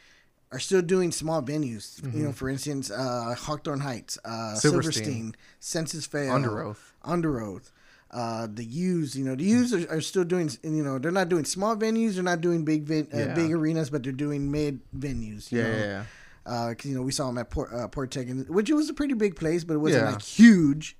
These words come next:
Speaker 2: Yeah.
Speaker 1: You know, and it was still pretty good to see them there. Um, you know, and they still do festivals and stuff like that too as well.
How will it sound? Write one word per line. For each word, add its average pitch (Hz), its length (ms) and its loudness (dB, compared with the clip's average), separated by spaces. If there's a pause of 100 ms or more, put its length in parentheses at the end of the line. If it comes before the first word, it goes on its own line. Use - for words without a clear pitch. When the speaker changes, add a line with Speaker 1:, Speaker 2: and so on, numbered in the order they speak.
Speaker 2:
Yeah. 98 220 -8 (120)
Speaker 1:
You 139 80 -8
know, 147 140 0
and 151 100 0
it 185 60 4
was 196 100 4
still 208 160 4
pretty 160 200 8
good 156 160 0
to - 80 -10
see 139 160 -4
them 117 200 -6
there. 110 340 -8 (600)
Um, 117 640 -4
you 127 120 -6
know, 131 100 -4
and 147 100 -2
they 190 80 4
still 190 180 2
do 170 160 0
festivals 120 580 -6
and 117 120 -8
stuff 117 220 -8
like 104 140 -10
that 101 200 -8
too 117 220 -8
as 110 160 -10
well. 117 420 -10